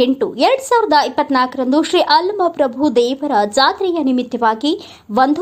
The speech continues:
ಒಂಬತ್ತು ಎರಡ್ ಸಾವಿರದ ಇಪ್ಪತ್ನಾಲ್ಕರವರೆಗೆ ಹತ್ತು ದಿನಗಳ ಕಾಲ ಗಾಂಧಿ ಕ್ರೀಡಾಂಗಣದಲ್ಲಿ ಗುಡಾರ ಅಂಗಡಿಗಳು ಮತ್ತು ಜೆಕ್ ಉತ್ಪಾದನೆಗಳ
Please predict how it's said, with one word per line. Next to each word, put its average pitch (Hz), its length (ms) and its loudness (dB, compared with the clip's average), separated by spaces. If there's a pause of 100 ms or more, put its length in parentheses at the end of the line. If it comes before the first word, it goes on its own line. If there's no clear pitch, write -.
(140)
ಒಂಬತ್ತು 440 260 2 (120)
ಎರಡ್ 381 160 -2
ಸಾವಿರದ 370 320 2
ಇಪ್ಪತ್ನಾಲ್ಕರವರೆಗೆ 302 880 0
ಹತ್ತು 370 320 -2
ದಿನಗಳ 285 320 2 (140)
ಕಾಲ 320 180 4 (440)
ಗಾಂಧಿ 392 400 2
ಕ್ರೀಡಾಂಗಣದಲ್ಲಿ 320 760 2 (180)
ಗುಡಾರ 269 360 4 (160)
ಅಂಗಡಿಗಳು 269 540 0
ಮತ್ತು 392 260 0 (360)
ಜೆಕ್ 254 220 0 (120)
ಉತ್ಪಾದನೆಗಳ 302 640 0